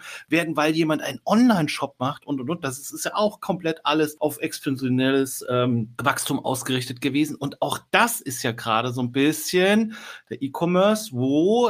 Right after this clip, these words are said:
ah, mal gucken, wie es da so weitergeht, ja. Also da hört man ja auch schon, äh, kritische Stimmen und es sind ja in vielen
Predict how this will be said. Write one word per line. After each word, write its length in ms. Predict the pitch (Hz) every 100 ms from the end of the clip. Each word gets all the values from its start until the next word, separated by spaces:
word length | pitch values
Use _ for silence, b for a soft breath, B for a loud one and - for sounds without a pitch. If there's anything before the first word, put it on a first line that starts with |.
| -
ah, 300 | 131 156 196
mal 140 | 170
gucken, 300 | 170 160 202
wie 40 | 190
es 120 | 185
da 120 | 185
so 200 | 180 180
weitergeht, 680 | 165 214 123 - 113 160 -
ja. 200 | 127 160
Also 160 | 131 135
da 140 | 127
hört 160 | 151 -
man 120 | 151
ja 80 | -
auch 160 | 165
schon, 340 | - 120 110 110 B B -
äh, 100 | 120
kritische 640 | 120 139 139 135 127 - -
Stimmen 340 | - 131 160
und 120 | 120
es 100 | 120
sind 100 | 143
ja 80 | 143
in 80 | 107
vielen 520 | - 320 302 120